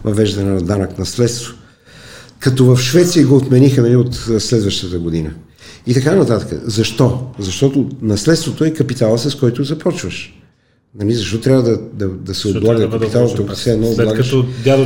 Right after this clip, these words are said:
Speaker 2: ти е плащал
Speaker 1: И
Speaker 2: данъци върху парите, с които го е построил
Speaker 1: Тъй,
Speaker 2: това
Speaker 1: да, тъй,
Speaker 2: наследство.
Speaker 1: той,
Speaker 2: Той
Speaker 1: така,
Speaker 2: вече
Speaker 1: да,
Speaker 2: веднъж
Speaker 1: така,
Speaker 2: са
Speaker 1: да.
Speaker 2: се издължени към държавата.
Speaker 1: Да, и това беше една много важна реформа и тя е от деветдесет и втора година в България.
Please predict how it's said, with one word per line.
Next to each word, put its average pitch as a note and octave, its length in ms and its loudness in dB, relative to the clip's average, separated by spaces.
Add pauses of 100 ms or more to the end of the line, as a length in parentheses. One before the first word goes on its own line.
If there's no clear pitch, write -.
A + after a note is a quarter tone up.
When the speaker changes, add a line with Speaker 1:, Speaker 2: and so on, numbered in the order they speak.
Speaker 2:
ти C#3 80 4
е C3 120 2
плащал C#3+ 300 6
Speaker 1:
И C3+ 40 6
Speaker 2:
данъци C#3 420 2
върху B2+ 260 4
парите, B2+ 320 2
с A2+ 100 -4
които B2 240 2
го A#2 80 2
е A#2 80 -2
построил A2+ 340 0
Speaker 1:
Тъй, B2+ 100 6
Speaker 2:
това F3 100 4
Speaker 1:
да, F#3+ 60 4
тъй, G3+ 80 4
Speaker 2:
наследство. B2 340 0
Speaker 1:
той, - 100 -16
Speaker 2:
Той G#2 120 -6
Speaker 1:
така, A2 140 2
Speaker 2:
вече B2 140 0
Speaker 1:
да, A#2 60 -2
Speaker 2:
веднъж B2 220 2
Speaker 1:
така, - 100 0
Speaker 2:
са C3+ 60 -2
Speaker 1:
да. A#2 80 0
Speaker 2:
се A2+ 100 -2
издължени C#3+ 480 0
към G#3 160 -2
държавата. F#2+ 540 0
Speaker 1:
Да, A2+ 80 4
и D#3+ 220 4
това B2 160 4
беше B2+ 260 2
една C3+ 160 4
много C#3+ 280 4
важна C3+ 360 4
реформа F3 440 2
и A#2+ 60 -2
тя B2 100 2
е A#2+ 40 4
от A#2+ 160 2
деветдесет A#2 440 2
и C3+ 40 2
втора D3 260 2
година D3+ 300 4
в F#2+ 180 0
България. D2+ 460 -8